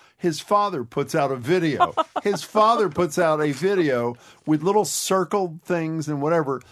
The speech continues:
Speaker 1: showing every opportunity where the quarterback of that team, Baker Mayfield,
Speaker 2: <laughs>
Speaker 1: failed to throw the ball to his son, even though his ball was, uh, his son was open, and threw it to somebody else, which is sort of the entry point to talk about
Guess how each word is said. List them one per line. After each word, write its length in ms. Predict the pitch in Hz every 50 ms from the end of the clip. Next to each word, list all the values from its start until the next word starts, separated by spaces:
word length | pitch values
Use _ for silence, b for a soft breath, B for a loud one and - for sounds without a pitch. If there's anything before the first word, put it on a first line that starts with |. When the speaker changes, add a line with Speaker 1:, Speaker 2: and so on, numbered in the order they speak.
| b b
Speaker 1:
showing 480 | b - - 190 180 175 170 165 160 -
every 360 | 185 180 180 226 220 196 185
opportunity 680 | 175 170 156 175 165 147 - - 175 165 160 147 135
where 180 | 123 120 135 143
the 100 | 123 135
quarterback 800 | - - - - 233 254 262 240 165 113 92 110 98 101 95 -
of 80 | 117 104
that 220 | 110 107 104 -
team, 240 | - 123 113 110 110
Baker 320 | 104 139 151 147 - 151
Mayfield, 580 | 139 143 151 165 151 - 143 123 117 117 113 -
Speaker 2:
<laughs> 280 | - 262 240 - - -
Speaker 1:
failed 500 | - - - 214 214 214 220 220 185 160
to 80 | 175
throw 300 | 147 - - 175 175 165
the 80 | 147 147
ball 300 | 131 147 151 151 156 151
to 140 | 156 151 143
his 140 | 143 127 -
son, 480 | - - 214 220 196 156 135 135 143 151 B B B B -
even 260 | 185 180 180 175 190
though 200 | 180 175 165 160
his 200 | 151 151 147 123
ball 300 | 117 - 156 156 156 151
was, 220 | 143 143 143 113 135
uh, 100 | 156 - 165
his 240 | 156 147 151 131 -
son 260 | - - 170 160 156
was 160 | 147 139 120 107
open, 520 | 151 160 165 - - 127 113 113 117 B B B B B B
and 180 | - 147 147 147
threw 180 | - 185 185
it 80 | 175 151
to 60 | 147
somebody 320 | - - 170 160 151 147 160
else, 220 | 156 147 147 -
which 140 | 156 147 147
is 100 | 147 147
sort 180 | - 208 202
of 100 | 196 175
the 140 | 170 175 - -
entry 420 | 196 196 220 226 - - 220 170
point 460 | 147 120 - 143 139 131 127 131 - B B B B B B B
to 100 | - 170
talk 380 | 147 - 175 170 170 160 151 -
about 400 | 170 139 143 139 139 139 135